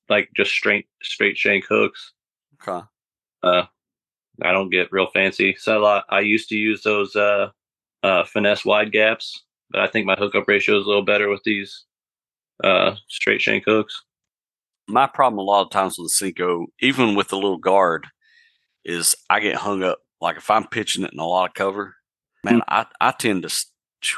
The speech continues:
Speaker 2: almost stay hung up. And I guess that's, you know, you gotta fish a lot of that to catch 'em, but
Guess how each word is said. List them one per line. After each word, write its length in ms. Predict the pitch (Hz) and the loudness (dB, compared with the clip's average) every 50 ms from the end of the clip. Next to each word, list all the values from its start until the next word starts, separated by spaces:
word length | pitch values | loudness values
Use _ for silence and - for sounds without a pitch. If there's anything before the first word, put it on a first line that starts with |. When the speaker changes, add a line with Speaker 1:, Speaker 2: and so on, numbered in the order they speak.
| - | -2
Speaker 2:
almost 320 | - 110 120 113 92 - - | 0 0 0 0 0 -2 -4
stay 300 | - - - 95 101 107 | -4 0 0 0 0 0
hung 260 | 90 92 82 80 80 | -2 -4 -6 -6 -6
up. 200 | 76 71 - _ _ _ _ _ _ _ _ _ _ _ _ _ - | -6 -6 -6 _ _ _ _ _ _ _ _ _ _ _ _ _ -8
And 100 | - 87 | -2 0
I 80 | 92 95 | 0 0
guess 260 | 95 110 110 107 - | 2 0 0 0 0
that's, 400 | 101 90 - - - - - _ _ _ - | -2 -2 -2 -2 -2 -2 -4 _ _ _ -6
you 100 | 98 98 | -4 -2
know, 120 | 90 82 | -2 -4
you 240 | 82 85 78 92 92 | -6 -8 -12 -6 -2
gotta 180 | 104 98 90 85 | 0 0 0 0
fish 260 | - 120 110 - - | -2 -2 -2 -2 -2
a 80 | 92 | 0
lot 200 | 90 92 92 85 | 2 2 2 2
of 60 | 87 90 | 0 0
that 160 | 90 82 - | -2 -2 -2
to 60 | - | -4
catch 280 | - - 117 110 - - | -2 0 0 0 0 -2
'em, 180 | 98 85 80 73 | -6 -8 -10 -14
but 140 | - - | -18 -20